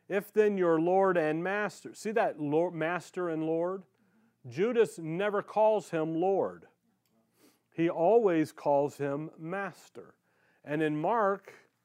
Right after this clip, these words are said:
go back there to Mark fourteen, he calls him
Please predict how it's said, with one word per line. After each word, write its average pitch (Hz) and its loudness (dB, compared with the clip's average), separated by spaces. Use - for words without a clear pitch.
go 139 -6
back 147 -2
there 147 -2
to 139 -4
Mark 139 -4
fourteen, 147 -6
he 175 -6
calls 151 0
him 147 -2